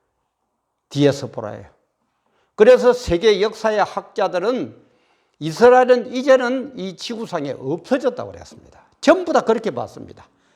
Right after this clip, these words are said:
그런데 천구백사십육 년, 약 이천 년 만에 주님께서 다시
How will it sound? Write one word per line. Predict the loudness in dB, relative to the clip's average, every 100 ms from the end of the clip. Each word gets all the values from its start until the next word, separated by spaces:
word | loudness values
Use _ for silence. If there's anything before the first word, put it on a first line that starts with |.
| _ _ _ _ _ _ _ _ _ _ _ _
그런데 | 4 6 6 4
천구백사십육 | 0 -4 -2 0 0 0 -2 -4 -4
년, | -4 -4 0
약 | 0 -2 -14
이천 | -14 -8 -6 -4
년 | -6 -6
만에 | -8 -10 -16 _ _ _ _ _
주님께서 | -8 -4 -2 -4 -6 -8 -4
다시 | -2 -2 -4 -4 -4